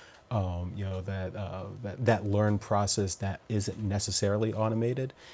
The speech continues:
The automation just really helps it out. I always say that technology really seldom truly replaces something. It just kinda shifts things around some. So if you say, if you're a ten, twenty, thirty person business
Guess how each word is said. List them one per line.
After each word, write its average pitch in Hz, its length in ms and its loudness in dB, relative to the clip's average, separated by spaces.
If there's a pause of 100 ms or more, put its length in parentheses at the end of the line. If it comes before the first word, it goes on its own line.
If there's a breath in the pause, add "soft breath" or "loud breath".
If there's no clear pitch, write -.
(160 loud breath)
The 117 60 -2
automation 101 640 4
just 95 240 -4
really 98 440 0
helps 92 360 -2
it 98 120 0
out. 98 200 2
I 98 140 -6
always 104 380 4
say 98 380 2
that 95 280 -4 (420 loud breath)
technology 131 720 -2 (160)
really 131 260 2
seldom 107 720 2
truly 113 400 0
replaces 101 640 -4
something. 165 460 -6 (320 loud breath)
It 117 100 -2
just - 220 0
kinda 110 220 -2
shifts - 500 -6
things 104 300 -2
around 95 560 -6
some. - 400 -6
So 98 260 -4
if 92 100 -6
you 104 240 2
say, 101 320 0
if - 160 -6
you're 98 180 0
a - 20 0
ten, 98 280 -2
twenty, 98 240 -4
thirty 98 240 -4
person 95 360 -6
business 104 560 -2